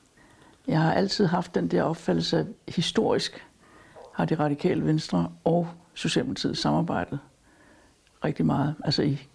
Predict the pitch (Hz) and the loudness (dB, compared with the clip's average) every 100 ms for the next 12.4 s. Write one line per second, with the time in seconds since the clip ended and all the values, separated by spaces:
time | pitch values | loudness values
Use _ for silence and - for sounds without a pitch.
0 | _ - 139 151 170 160 143 151 - - | _ -6 0 2 2 2 0 0 -6 -20
1 | _ _ _ 196 - - 165 - 165 - | _ _ _ -4 -2 0 0 2 -4 0
2 | 147 143 151 151 160 - 151 - 165 214 | 0 2 2 2 0 -2 -4 0 2 0
3 | - - _ - - - - - - - | -4 -14 _ -20 -20 -20 -20 -20 -20 -20
4 | - - - - 170 165 - - 196 110 | -20 -20 -20 -4 -4 -4 -10 0 2 4
5 | - - - _ _ - 220 208 185 165 | 0 -4 -6 _ _ -2 2 4 4 2
6 | - 180 175 185 185 170 156 - 185 175 | 2 2 4 4 4 4 2 2 2 4
7 | 165 165 185 165 - - _ _ - - | 4 4 2 -2 -8 -18 _ _ -4 0
8 | 160 - - - - - 165 170 - 170 | -2 -2 -8 -14 -8 0 0 0 2 2
9 | 175 170 156 185 - 165 156 165 170 170 | 2 0 -2 0 0 0 2 2 2 0
10 | - - 196 190 - - - - - - | 0 0 2 0 -2 -16 -20 -20 -20 -20
11 | - - _ - 175 - 190 196 - 196 | -20 -20 _ 0 2 4 2 2 0 0
12 | 175 - 165 | 0 0 -2